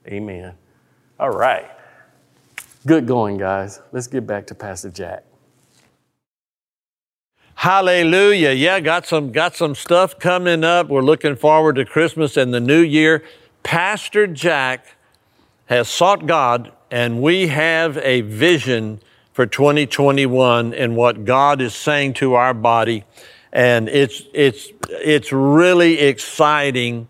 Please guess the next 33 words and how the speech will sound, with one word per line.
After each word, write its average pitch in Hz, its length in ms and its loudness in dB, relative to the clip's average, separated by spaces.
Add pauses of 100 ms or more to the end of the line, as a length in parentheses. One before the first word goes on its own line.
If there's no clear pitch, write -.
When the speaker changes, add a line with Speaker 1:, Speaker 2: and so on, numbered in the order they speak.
(380)
Speaker 2:
uh, 110 280 2
what 127 340 -2
God 147 300 2
desires 135 480 0
to 139 140 -4
do 131 280 2
in 151 260 0
us, 220 320 -2 (280)
through 170 340 4
us, 170 240 0 (240)
and 123 240 -2
for 175 380 4
us 123 320 0 (320)
in 135 200 0
the 131 80 2
year 139 300 2
twenty 143 420 0
twenty-one. 131 800 0 (200)
And 135 180 0
we're 170 160 4
all 175 140 4
gonna 143 160 0
be 139 120 2
part 135 320 0
of 139 200 0
that, 104 280 -6
amen, 123 420 -2
because 113 240 -4
we're 147 140 4
gonna 165 160 2
get 147 200 0
behind 156 500 -2
this 143 360 2